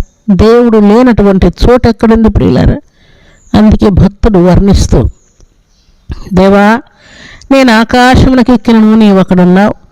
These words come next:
పాతాళములో పండుకొనను, నీవు అక్కడున్నావు." నేను ఎక్కడికి వెళ్ళాలనుకున్నా కూడా నువ్వు అక్కడ ఉంటున్నావు కదయ్యా. నేను ఎక్కడికి వెళ్ళగలను నిన్ను వదిలి,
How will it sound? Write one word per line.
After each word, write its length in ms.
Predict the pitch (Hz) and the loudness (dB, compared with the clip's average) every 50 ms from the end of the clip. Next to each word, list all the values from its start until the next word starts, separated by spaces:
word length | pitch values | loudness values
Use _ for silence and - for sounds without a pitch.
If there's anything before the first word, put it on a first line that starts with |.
| _ - - - - - - - - | _ -20 -20 -18 -16 -8 -4 -2 0
పాతాళములో 760 | 202 208 220 208 233 233 240 247 262 269 269 269 269 262 262 | 0 0 0 0 0 0 0 0 0 0 0 2 2 2 0
పండుకొనను, 880 | - - - 208 220 247 247 277 - 277 262 262 262 262 262 262 277 | 0 0 0 0 2 2 0 0 0 0 0 2 2 2 2 2 2
నీవు 220 | 285 277 262 220 202 | 2 2 2 2 2
అక్కడున్నావు." 640 | 185 - - 165 147 156 - - 170 - - - - - - _ _ _ _ _ _ _ _ _ _ _ _ _ _ _ _ _ _ _ _ _ _ _ _ _ _ _ _ _ _ _ _ _ _ _ _ _ _ - - - - - - | 0 0 -2 -2 -2 0 0 -2 -2 -4 -6 -10 -12 -14 -20 _ _ _ _ _ _ _ _ _ _ _ _ _ _ _ _ _ _ _ _ _ _ _ _ _ _ _ _ _ _ _ _ _ _ _ _ _ _ -20 -20 -20 -12 -6 -2
నేను 140 | 359 339 302 | 0 0 0
ఎక్కడికి 380 | 220 196 - - 262 285 262 302 | 0 -2 -2 -2 -2 -2 0 0
వెళ్ళాలనుకున్నా 720 | 294 294 302 302 302 302 302 302 294 - 302 302 302 294 | 0 0 0 0 0 0 0 0 -2 0 0 0 0 0
కూడా 200 | 277 - 294 302 | 0 0 0 2
నువ్వు 220 | 302 311 302 285 254 | 2 2 2 0 0
అక్కడ 220 | 226 - 226 208 | 0 0 0 0
ఉంటున్నావు 440 | 196 202 190 226 226 240 226 208 196 | 0 0 0 0 0 0 0 0 0
కదయ్యా. 300 | 202 196 196 190 208 220 | 0 0 0 0 2 2
నేను 220 | 220 220 220 208 | 2 2 2 2
ఎక్కడికి 340 | 185 - - 240 247 240 247 | 0 0 0 -2 0 0 2
వెళ్ళగలను 500 | 262 254 254 254 247 254 254 262 262 254 | 2 2 2 2 2 2 2 2 0 0
నిన్ను 340 | 247 240 220 220 220 202 202 | 0 0 0 2 2 0 0
వదిలి, 300 | 202 202 220 240 - | 0 0 0 0 -2